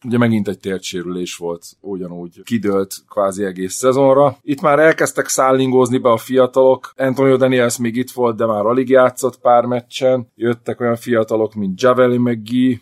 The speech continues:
Előző évben volt újonc Nick Young, itt már komolyabb szerepet kapott. Itt huszonhét éves volt, még mindig Arenas. Huszonöt éves korában volt az első igazán nagy sérülése,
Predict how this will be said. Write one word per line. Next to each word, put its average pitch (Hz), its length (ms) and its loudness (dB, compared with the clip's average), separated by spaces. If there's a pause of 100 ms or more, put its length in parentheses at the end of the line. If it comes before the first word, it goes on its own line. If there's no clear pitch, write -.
Előző 123 400 4
évben 117 240 2
volt 110 240 0
újonc 110 320 -4
Nick 117 240 -6
Young, 117 260 -2
itt 107 140 -8
már 95 300 -4
komolyabb 120 380 -2
szerepet 117 520 -4
kapott. - 600 -6 (140)
Itt - 80 -20
huszonhét 170 640 0
éves 87 260 -4
volt, 95 180 -12
még 101 120 -8
mindig 117 320 -2
Arenas. 90 500 -6
Huszonöt 143 580 0
éves 107 380 0
korában 101 1080 -2 (100)
volt 113 200 0
az 113 100 -4
első 113 420 2
igazán 101 460 -2
nagy 95 220 -6
sérülése, 110 880 -4